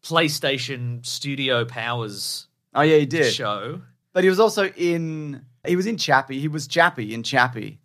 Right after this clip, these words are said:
Speaker 1: He was Chappie in Chappie, that's true.
Speaker 2: Yeah. He was in Monkey Man in this year.
Speaker 1: Don't remember that.
Speaker 2: Uh, The Last Days of American Crime.
Speaker 1: Oh, yeah, yeah, yeah,
Speaker 2: He was in
Speaker 1: yeah.
Speaker 2: Gringo. Haven't seen that.
Speaker 1: He was in Maleficent.
Speaker 2: Was he?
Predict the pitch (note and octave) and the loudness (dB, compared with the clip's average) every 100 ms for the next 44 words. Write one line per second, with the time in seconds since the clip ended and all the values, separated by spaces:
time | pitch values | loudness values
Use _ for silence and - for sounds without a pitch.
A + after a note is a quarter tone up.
0 | _ - B2 B2+ B2 A#2 A2 F#2 F#2+ F#2 | _ -6 0 2 2 -2 -4 -10 -12 -14
1 | F#2 F#2 - F2+ A2 G2+ - _ _ - | -14 -14 -12 -4 0 0 -2 _ _ -4
2 | C#3 C3 C3+ A#2+ C3+ D3 C3+ B2+ D3+ F3+ | 0 2 4 4 2 0 -2 0 0 -2
3 | B2+ A#2+ B2 A#2+ F3+ A3 - F2 F#2+ G2 | -4 -8 -6 -4 -4 -8 -16 -16 -14 -6
4 | B2+ A#2+ B2 A2 A2+ A2+ A2+ C#3 D3 D3+ | -4 -4 -4 -2 2 2 2 6 4 6
5 | D3 C#3 C3 B2+ B2+ B2+ A#2+ B2+ A#2+ C#3 | 2 2 0 0 0 -4 -4 -2 0 0
6 | B3+ - - B2+ A#2 C3 C#3+ C#3+ B2+ A#2+ | -4 -8 -10 -8 -6 -6 -4 -4 -4 -6
7 | A2+ C3 C#3 B2 B2 B2+ C3 C3 D#3 C#3 | -4 0 0 2 2 2 4 2 2 -2
8 | B2+ B2+ A2+ A2 A#2 B2 D3+ D3 B2 A2 | -4 -6 -6 -4 -6 -8 -2 0 0 0
9 | A#2 D3 D#3 - D#4+ - - _ _ - | 0 -4 -4 -4 -6 -12 -14 _ _ -2
10 | F3 G#4+ - | 4 4 4